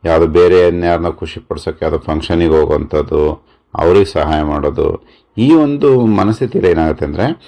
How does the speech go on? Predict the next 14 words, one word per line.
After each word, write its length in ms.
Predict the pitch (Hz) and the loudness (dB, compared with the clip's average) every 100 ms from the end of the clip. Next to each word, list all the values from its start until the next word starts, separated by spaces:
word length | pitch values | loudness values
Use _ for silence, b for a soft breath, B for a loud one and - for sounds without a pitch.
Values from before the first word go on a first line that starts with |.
| b b - | b b -4
ನಾವು 200 | 110 117 | 0 0
ಬೇರೆಯವ್ರಿಗೆ 500 | 92 107 131 147 127 | 4 4 4 2 0
ಎಲ್ಲರಿಗೂ 380 | 101 120 131 135 | 0 2 2 0
ತುಂಬ 280 | 110 117 | -2 0
ಯೂಸ್‌ಫುಲ್ 440 | 113 104 104 - 107 | 2 2 -2 -2 0
ಆಗಿರ್ತೀವಿ, 680 | 92 80 71 78 73 - - | 2 0 -2 -4 -4 -6 -10
ಬೇರೆ 320 | 95 104 110 | 0 2 4
ಎಲ್ಲ 140 | 110 117 | 4 4
ಒಳ್ಳೆ 280 | 104 98 107 | 2 4 4
ವ್ಯಕ್ತಿಗಳಾಗಿ 680 | 95 80 98 90 82 73 76 | 2 0 0 2 2 0 -2
ಅಂತ 320 | 80 80 92 | -2 -2 -2
ಅನಿಸ್ತಾ 440 | 95 87 - 90 | -2 -2 -4 -2
ಇರುತ್ತೆ. 240 | 73 69 - | -2 -2 -6
ಆದ್ರೆ 640 | - 110 104 87 127 | -2 0 2 2 -2